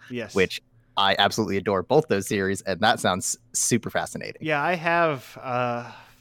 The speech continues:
Speaker 1: I think I have the Sega book and the Japanese Obscurities book, and maybe one or two others. They're very good books. Like, that's a very, listen, we're past Kurt's segment, but let me say he has a very good website.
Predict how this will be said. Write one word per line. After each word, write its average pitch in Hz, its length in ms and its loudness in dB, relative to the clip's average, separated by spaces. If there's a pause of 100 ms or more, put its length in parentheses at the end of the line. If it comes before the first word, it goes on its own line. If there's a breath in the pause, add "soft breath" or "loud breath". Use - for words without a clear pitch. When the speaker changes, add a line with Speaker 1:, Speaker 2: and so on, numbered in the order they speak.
(180)
Speaker 1:
I 131 100 -14
think 147 180 -18 (440)
I 113 60 -18
have 113 300 -10
the 120 80 -12
Sega 156 640 -4
book 196 380 -4
and 127 400 -4
the 113 580 -6 (540)
Japanese 123 1080 -6
Obscurities 107 680 -10
book, 104 360 -18
and 117 180 -10
maybe 127 280 -6
one 123 200 -6
or 120 60 -8
two 117 180 -10
others. 131 480 -10 (440)
They're 143 100 -6
very 147 220 -2
good 101 160 -8
books. 95 340 -12
Like, 120 160 -10
that's 190 160 -2
a 165 80 0
very, 127 260 -4 (800 soft breath)
listen, 156 300 -2
we're 160 120 2
past 214 280 2
Kurt's 156 200 -2
segment, 135 260 -4
but 139 40 -2
let 139 80 -2
me 139 60 -4
say 135 140 -6
he 123 60 -2
has 117 120 -4
a 113 60 -10
very 110 220 -6
good 101 100 -8
website. 101 480 -10